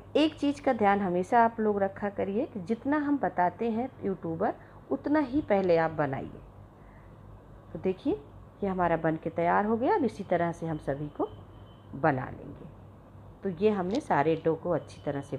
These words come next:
बना लिया है। अब हम एक कटोरी ले लेंगे और इसमें हम डालेंगे तीन चम्मच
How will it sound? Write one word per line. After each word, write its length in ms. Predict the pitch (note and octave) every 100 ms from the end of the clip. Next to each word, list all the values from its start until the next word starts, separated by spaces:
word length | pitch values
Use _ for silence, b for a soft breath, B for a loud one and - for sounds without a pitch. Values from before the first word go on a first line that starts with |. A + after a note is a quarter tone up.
| C3+
बना 260 | C3+ E3+
लिया 280 | A3 B3+ C4
है। 160 | C4+ A4 B B - B B B -
अब 180 | - A#3+
हम 220 | B3+ C4+
एक 180 | C#4 -
कटोरी 420 | F#3+ F3 E3 F3
ले 160 | G#3+ A3+
लेंगे 380 | A#3 A#3+ B3 B4 B B -
और 140 | G3+
इसमें 300 | A#3 A3+ C#4+
हम 180 | D4+ D4+
डालेंगे 420 | B3 E3 F3 F#3+ D4+
तीन 320 | - F#3+ G#3
चम्मच 500 | G#3 F3 F3+ G#4+ -